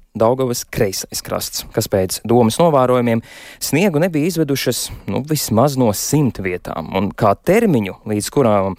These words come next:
nu, pieturām jābūt tīrām, pašvaldība bija noteikusi šo rītu. Ā, tātad, ā, īsi pirms raidījuma, ā, domē man nokomentēja, ka visas pieturas ir tīras,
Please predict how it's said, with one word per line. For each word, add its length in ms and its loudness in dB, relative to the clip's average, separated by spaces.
nu, 160 -4
pieturām 480 2
jābūt 400 0
tīrām, 560 0
pašvaldība 560 0
bija 160 0
noteikusi 680 0
šo 460 0
rītu. 480 -4
Ā, 400 4
tātad, 400 0
ā, 140 2
īsi 400 -2
pirms 400 0
raidījuma, 560 2
ā, 240 -4
domē 320 2
man 160 2
nokomentēja, 800 2
ka 200 -2
visas 560 -2
pieturas 560 0
ir 220 -8
tīras, 540 0